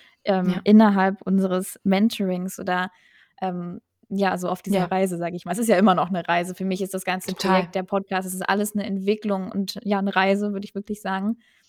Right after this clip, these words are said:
Speaker 1: Und das ist für mich auch 'ne wunderschöne Erfahrung, ähm, das jetzt so nach außen zu tragen.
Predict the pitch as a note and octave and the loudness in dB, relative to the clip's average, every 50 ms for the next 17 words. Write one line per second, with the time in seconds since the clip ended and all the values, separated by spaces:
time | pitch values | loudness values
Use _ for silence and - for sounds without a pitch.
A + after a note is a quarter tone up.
0 | _ _ _ - F#3+ F#3+ F#3+ G3 F#3+ - G3+ G3 G3 G3 - - - - F3+ F3+ | _ _ _ -6 -6 -6 -4 -6 -6 -6 -4 -4 -4 -4 -6 -6 -6 -6 -6 -4
1 | - F#3+ F3+ F3+ F#3 F#3 F#3+ F#3+ F#3+ F#3+ - F#3+ F#3+ F#3 F#3 F#3 - - - - | -6 -8 -8 -8 -8 -6 -6 -6 -6 -8 -10 -10 -10 -10 -10 -12 -14 -16 -14 -8
2 | F3+ F3+ F3+ F#3 G3+ G#3 G#3 G#3+ G#3+ G#3+ - - F#3+ F#3 F#3 F#3 F#3 F#3 F#3+ G3 | -6 -6 -4 -2 -2 -2 -2 -2 -4 -6 -8 -8 -8 -6 -6 -6 -6 -4 -6 -4
3 | - - G3 G3 - - F#3 F#3 F#3 F#3 F#3 F#3 F#3 F#3+ - - F3 G3+ - A3 | -4 -6 -8 -8 -6 -4 -2 -2 0 0 -2 -2 -4 -6 -4 -4 -4 -4 -4 -6
4 | G#3+ - A3+ - - G#3+ G#3 G3+ G#3+ G#3+ G#3+ | -6 -6 -10 -10 -6 -4 -2 0 0 -2 -4